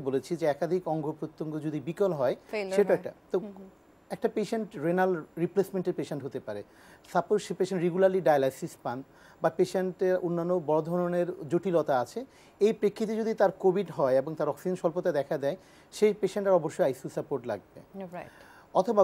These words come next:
Speaker 1: কোনো পেশেন্ট যদি এমন হয় যে এয়ারওয়ে প্রোটেকশনটা খুব প্রয়োজন হয়ে পড়েছে এই
Speaker 2: হুম,
Speaker 1: কোভিড
Speaker 2: হুম, হুম।
Speaker 1: সিচুয়েশনে, সাথে কোভিড আছে, সেক্ষেত্রেও কিন্তু তার আপনার আইসিইউ প্রয়োজন হতে পারে।
Speaker 2: আচ্ছা।
Speaker 1: একটা জিনিস আমাদের মাথায় রাখতে হবে, কোভিডে যারা আক্রান্ত হয় তার এইটি পার্সেন্টেরই কিন্তু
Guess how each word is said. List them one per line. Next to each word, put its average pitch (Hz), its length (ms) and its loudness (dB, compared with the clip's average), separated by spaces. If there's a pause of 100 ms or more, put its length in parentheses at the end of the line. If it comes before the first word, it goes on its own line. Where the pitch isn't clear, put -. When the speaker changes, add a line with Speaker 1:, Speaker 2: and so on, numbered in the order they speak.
(120)
Speaker 1:
কোনো 208 220 0
পেশেন্ট 214 300 0 (100)
যদি 202 140 2
এমন 190 260 2
হয় 180 200 2
যে 160 60 0
এয়ারওয়ে 160 280 6
প্রোটেকশনটা 180 460 -2
খুব 180 240 -4
প্রয়োজন 170 320 -2
হয়ে 180 180 0
পড়েছে 131 340 -4
এই 220 160 -6
Speaker 2:
হুম, 240 100 -10
Speaker 1:
কোভিড 226 200 -4
Speaker 2:
হুম, 208 60 -8
হুম। 175 60 -4
Speaker 1:
সিচুয়েশনে, 170 480 -6 (540)
সাথে 175 240 0 (100)
কোভিড 175 260 0
আছে, 165 340 0 (240)
সেক্ষেত্রেও 208 460 -2
কিন্তু 214 260 -6
তার 175 260 4 (420)
আপনার 147 600 -6
আইসিইউ 165 340 -4
প্রয়োজন 147 300 -4
হতে 127 220 -8
পারে। 92 160 -8 (260)
Speaker 2:
আচ্ছা। 185 300 -18
Speaker 1:
একটা 240 140 0
জিনিস 226 180 -2
আমাদের 208 260 0
মাথায় 170 320 0
রাখতে 175 240 0
হবে, 131 400 -8
কোভিডে 175 340 2
যারা 180 200 4
আক্রান্ত 170 400 -2
হয় 135 240 0
তার 160 160 2
এইটি 175 220 -2
পার্সেন্টেরই 202 560 -2
কিন্তু 202 400 -2